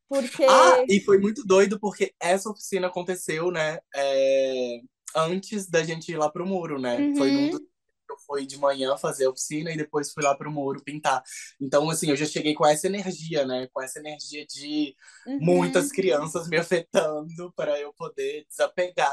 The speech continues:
Speaker 2: ali naquele muro. Porque eu acho que
Speaker 1: É isso.
Speaker 2: pintar na cidade também é desapego, né?
Speaker 1: Uhum.
Speaker 2: Pintar um muro dentro de, dessa plataforma cidade é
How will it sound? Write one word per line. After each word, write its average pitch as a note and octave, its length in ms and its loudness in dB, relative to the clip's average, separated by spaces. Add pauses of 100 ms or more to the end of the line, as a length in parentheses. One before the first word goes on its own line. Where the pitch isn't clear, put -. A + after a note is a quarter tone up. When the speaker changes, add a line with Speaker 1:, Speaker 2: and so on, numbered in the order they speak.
Speaker 2:
ali C#3 180 -16
naquele - 300 -20
muro. C3+ 280 -18
Porque - 240 -14 (220)
eu C#3+ 140 -2
acho A#3+ 200 0
que F3 220 -8
Speaker 1:
É C#4 120 4
isso. B3 340 -2
Speaker 2:
pintar D#3+ 200 2
na A3 80 -10
cidade C#3+ 560 0
também D3 400 -6
é D3 120 -4
desapego, C3+ 520 -6
né? A#2+ 300 -12
Speaker 1:
Uhum. G#3+ 180 -10
Speaker 2:
Pintar F#3+ 380 -2
um F3 140 -4
muro C#3+ 280 -2
dentro C3+ 540 -2 (500)
de, C3 280 0
dessa C3 260 2
plataforma C3+ 560 -2
cidade B2+ 920 -2 (420)
é C#3 360 -2